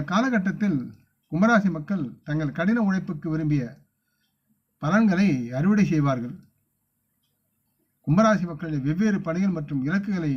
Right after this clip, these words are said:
முடிப்பதில் நல்லதொரு அதிர்ஷ்டம் இந்த யோகத்தால் இவர்களுக்கு ஆதரவளிக்க தன்மையில் இருக்கிறது. இந்த கேந்திர திரிகோண ராஜயோகத்தால் கும்பராசி மக்கள் தங்களது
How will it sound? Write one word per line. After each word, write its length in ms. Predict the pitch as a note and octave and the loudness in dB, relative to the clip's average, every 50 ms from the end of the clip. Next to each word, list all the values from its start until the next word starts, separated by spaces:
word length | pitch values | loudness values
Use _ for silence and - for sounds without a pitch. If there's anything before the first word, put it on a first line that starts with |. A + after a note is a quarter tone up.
| A#2+ B2+ | -2 -2
முடிப்பதில் 460 | D3+ F#3 F#3+ - F3 E3+ F3+ F3 C#3+ A#2 - - - _ _ _ _ _ _ _ _ _ _ _ _ _ _ _ _ _ | -2 -2 -2 -4 -4 -6 -4 -4 -6 -6 -8 -12 -20 _ _ _ _ _ _ _ _ _ _ _ _ _ _ _ _ _
நல்லதொரு 460 | C3+ C#3+ F3 G#3+ A3 G#3 F#3+ F3 D3+ D3+ D3+ - C#3+ C3+ | -2 0 2 2 4 4 2 2 2 0 -2 -4 -6 -2
அதிர்ஷ்டம் 400 | D3 F3+ F#3 F#3 - G#3+ F#3+ C#3 A#2+ A2+ - - - _ - - | 0 0 0 0 2 0 0 0 0 -2 -8 -14 -20 _ -4 -2
இந்த 140 | C#3+ C#3+ C#3+ C#3+ | 0 2 2 4
யோகத்தால் 480 | D#3+ F3 G3+ G3+ G3 G3 G3 F3+ F3 E3 | 4 4 4 4 2 0 -2 -2 -2 0
இவர்களுக்கு 420 | D3 D3 D3+ C#3 C3 - - B2 A#2 A#2 C3+ C3+ B2+ C#3+ | -2 0 0 -2 -2 -4 -6 -8 -8 -8 -10 -10 -2 0
ஆதரவளிக்க 420 | E3+ F#3+ G3+ G3 F3+ D#3+ D3 D#3 | 2 4 4 4 2 0 -4 -6
தன்மையில் 420 | C#3 - C#3+ C#3+ D3+ D#3+ D#3+ C#3+ C3 | -6 -4 -2 0 0 2 2 0 0
இருக்கிறது. 400 | C3 B2 - D3+ C3+ A2+ A2 B2+ - - - _ _ _ _ _ _ _ _ _ _ _ _ _ _ _ _ _ _ | -2 -4 -6 -6 -6 -6 -8 -10 -12 -16 -18 _ _ _ _ _ _ _ _ _ _ _ _ _ _ _ _ _ _
இந்த 180 | C#3+ C#3+ D3 C#3+ C3 A#2 G#2+ - - - _ _ _ _ _ _ _ _ - | 2 2 2 2 2 -2 -6 -12 -18 -20 _ _ _ _ _ _ _ _ 2
கேந்திர 300 | F#3+ A3 A#3+ A#3 A#3+ A3+ G3 - | 4 6 6 6 6 4 2 0
திரிகோண 320 | F3+ F#3+ G3+ G3+ G3+ G3+ F#3 D#3 B2+ A#2+ C#3+ D3 C#3+ | 2 2 4 4 6 6 4 4 2 -2 -6 -4 -2
ராஜயோகத்தால் 640 | D#3 F3 G3 G#3+ G3 F3 E3 D3 C#3+ F#3 F3+ D#3+ B2 A2+ - - - _ | 2 4 4 4 4 2 0 -2 -2 -2 0 0 -2 -4 -8 -14 -10 _
கும்பராசி 420 | D#3 E3 G3+ A3 G#3+ G3 - F3+ D#3+ D3+ | -2 0 2 2 2 2 0 -2 -4 -4
மக்கள் 280 | C#3+ - F#3 E3 C3 A2+ C3+ - - _ | -4 -4 -4 -6 -6 -6 -10 -14 -20 _
தங்களது 340 | - D3+ D#3 E3 D#3 C#3+ | -6 -4 -2 -2 -2 -2